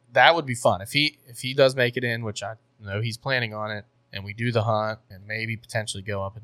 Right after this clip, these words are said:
New York, that would be cool. I think that would be a new state. I've never hunted New York. I've hunted Ohio for turkey, never killed one in Ohio. We hunted, like, two years.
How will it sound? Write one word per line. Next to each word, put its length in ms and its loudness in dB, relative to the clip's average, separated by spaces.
New 140 -4
York, 420 4
that 140 -2
would 120 -6
be 100 -12
cool. 260 -2
I 100 -6
think 200 -8
that 100 0
would 100 -4
be 100 -4
a 20 -6
new 160 -8
state. 300 0
I've 60 -8
never 220 0
hunted 160 -2
New 80 -12
York. 240 -8
I've 100 -6
hunted 280 2
Ohio 400 4
for 100 -8
turkey, 420 -2
never 160 0
killed 300 4
one 260 0
in 140 -10
Ohio. 540 -4
We 120 -12
hunted, 220 -10
like, 220 -6
two 160 -8
years. 560 -8